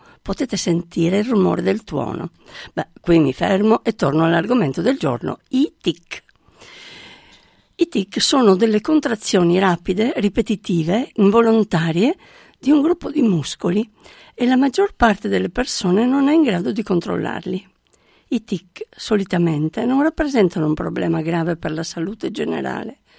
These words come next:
di una persona, anche se tic motori, come scatti improvvisi della testa, possono essere dolorosi.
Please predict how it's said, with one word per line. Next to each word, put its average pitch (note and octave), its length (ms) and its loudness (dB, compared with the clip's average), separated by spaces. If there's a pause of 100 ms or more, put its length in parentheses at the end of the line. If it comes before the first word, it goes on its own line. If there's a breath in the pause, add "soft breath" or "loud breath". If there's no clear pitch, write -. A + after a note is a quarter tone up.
(180 soft breath)
di G3 160 -4
una F3 160 2
persona, D#3+ 640 -4 (500 loud breath)
anche A3 280 0
se - 260 -6
tic - 260 -8
motori, E3+ 680 0
come E3+ 280 2
scatti E3+ 400 -4
improvvisi E3 420 -4
della A3 260 -4
testa, D#3+ 400 -6
possono E3 420 -6
essere E3+ 300 -8
dolorosi. - 640 -10